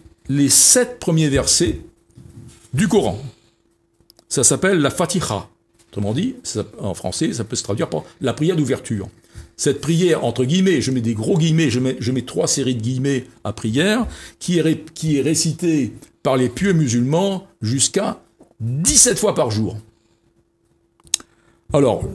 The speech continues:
euh, ça, ça, ça, ça a l'air vachement sympa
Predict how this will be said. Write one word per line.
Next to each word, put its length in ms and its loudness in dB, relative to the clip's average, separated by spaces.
euh, 320 0
ça, 400 0
ça, 220 2
ça, 300 2
ça 220 4
a 40 6
l'air 300 4
vachement 380 2
sympa 640 0